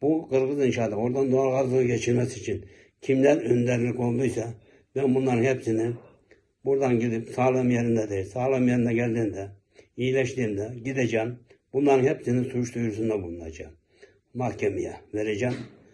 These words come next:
ve orada ne olduysa, neler olduysa ve de bu, benim mağduriyetimin giderilmesi için buradan belediye başkanına sesleniyorum. Benim bu mağduriyetimin giderilmesi için ben bu videoyu yayınlıyorum.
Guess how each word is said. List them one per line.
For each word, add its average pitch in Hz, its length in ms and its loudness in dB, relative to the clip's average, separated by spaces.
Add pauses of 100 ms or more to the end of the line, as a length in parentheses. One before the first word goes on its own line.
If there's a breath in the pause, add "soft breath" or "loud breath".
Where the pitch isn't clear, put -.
(180 loud breath)
ve 139 220 -2 (100)
orada 127 400 2 (220)
ne 151 160 2
olduysa, 117 800 -2 (340 soft breath)
neler 139 260 2
olduysa 123 520 2
ve 131 120 0
de 127 160 2
bu, 131 420 -2
benim 127 200 4
mağduriyetimin 127 840 0 (340 loud breath)
giderilmesi 135 680 6
için - 300 -6 (960 soft breath)
buradan 127 340 2
belediye 127 360 0
başkanına 117 440 -2
sesleniyorum. 90 680 -8 (420 soft breath)
Benim 147 240 4
bu 143 100 2
mağduriyetimin 127 800 2
giderilmesi 131 640 0
için 127 260 -6
ben 139 200 0
bu 123 120 2
videoyu 113 340 0
yayınlıyorum. 92 540 -4